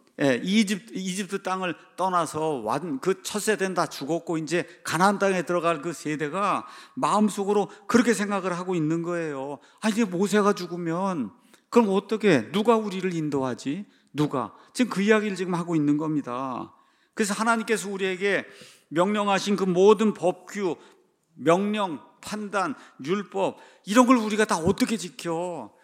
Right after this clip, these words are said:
지금까지는 모세가 있으니까 하라고 하는 대로 해서 지켰는데 이걸 지금 다 어떻게 지키냔 말이에요. 우린 제사장도 아니고 레위 사람도 아니고 이 수많은 규례를 다 어떻게 지키냐?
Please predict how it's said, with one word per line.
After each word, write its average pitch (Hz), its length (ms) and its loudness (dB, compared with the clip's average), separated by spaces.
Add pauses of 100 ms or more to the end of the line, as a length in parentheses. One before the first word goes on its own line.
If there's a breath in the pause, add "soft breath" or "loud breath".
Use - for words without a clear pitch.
(260 soft breath)
지금까지는 226 600 6
모세가 214 400 4
있으니까 185 840 -2 (220 loud breath)
하라고 214 400 2
하는 202 320 -2
대로 202 220 2
해서 175 140 -4
지켰는데 156 680 -4 (240 loud breath)
이걸 220 240 2
지금 220 240 -2
다 214 80 2
어떻게 202 420 2
지키냔 151 420 -6
말이에요. 127 340 -6 (680 soft breath)
우린 220 240 2
제사장도 196 640 6
아니고 165 380 0
레위 175 260 2
사람도 175 400 0
아니고 147 760 -2 (320 soft breath)
이 247 200 6
수많은 226 600 4
규례를 196 560 0
다 165 180 2
어떻게 139 480 -2
지키냐? 113 1080 -6